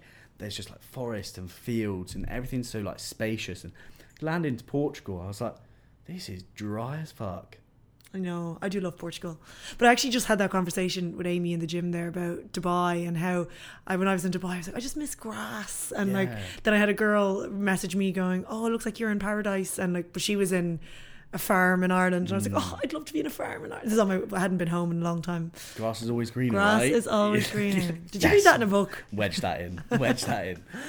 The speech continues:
Speaker 1: But it's like, it is one of those things. Like, if, if you journal every day, your life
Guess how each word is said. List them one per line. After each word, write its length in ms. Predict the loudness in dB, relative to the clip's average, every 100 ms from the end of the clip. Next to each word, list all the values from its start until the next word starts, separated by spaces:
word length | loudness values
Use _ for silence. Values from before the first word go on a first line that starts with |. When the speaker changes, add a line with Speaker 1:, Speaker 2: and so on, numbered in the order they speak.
| -6 2
Speaker 1:
But 180 | 2
it's 140 | 2 2
like, 140 | 0
it 180 | 2 2
is 220 | 2 2
one 120 | 0
of 60 | 0
those 180 | -2 -4
things. 220 | -10 -12
Like, 120 | -10
if, 140 | -10 -10
if 100 | -8
you 80 | -6
journal 360 | -2 0 2 0
every 160 | 0
day, 380 | -2 -4 -4 -10 -18 -20 -20 _ _ _ _ -20 -20 -14
your 220 | -4 -2 -2
life 280 | -4 -6